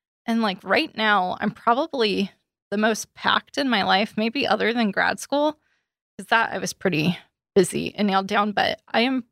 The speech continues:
probably got the most packed schedule I've ever had in my life so far. But I also feel like I always have energy to do it all. Not gonna lie, the other day, I actually told my husband I was quitting. I think I was like, "I'm gonna quit Toastmasters. I am quitting,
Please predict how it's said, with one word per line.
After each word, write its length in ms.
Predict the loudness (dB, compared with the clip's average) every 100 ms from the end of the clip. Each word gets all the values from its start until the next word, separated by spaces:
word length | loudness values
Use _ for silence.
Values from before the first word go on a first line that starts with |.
| _ _
probably 560 | 0 0 0 0 -2 -6 0
got 220 | 0 2
the 40 |
most 320 | 0 0 -2 -4
packed 240 | -4 -4
schedule 360 | -2 -2 2 0
I've 180 | 2
ever 220 | 2 0 0
had 420 | 2 4 2 -6 _ -4
in 80 | -2
my 160 | 0
life 240 | 2 2 2
so 180 | -2 -2
far. 400 | 2 2 2 -4 _ _ _ -2
But 100 | -2
I 80 |
also 360 | 0 -2 -2 -6
feel 240 | -2 0
like 200 | 2 2
I 120 | 2 2
always 260 | 0 -2
have 240 | -2 -4 0
energy 380 | 0 0 -2 -2
to 220 | -2 0
do 180 | 0 0
it 100 | -2
all. 240 | -2 -4 _ _ _ _ _ _ _
Not 220 | 0 0
gonna 200 | 0 -2
lie, 420 | 0 0 0 -4 -8 _
the 140 | 0
other 200 | 2 2
day, 320 | 0 0 2 2
I 120 | 2
actually 280 | 0 -2 -2
told 180 | 0
my 140 | 0 0
husband 500 | -2 -2 -2 0 0
I 60 | 0
was 140 | -2
quitting. 520 | -2 0 0 0 -2 -4 _ _ _
I 40 | -8
think 180 | 0
I 80 | 0
was 180 | 0 0
like, 220 | 0 0 -2
"I'm 120 | 0
gonna 160 | 0
quit 180 | -2 -2
Toastmasters. 720 | 0 -2 0 0 0 -2 -2
I 60 | -2
am 180 | -2 0
quitting, 500 | 0 2 0 -2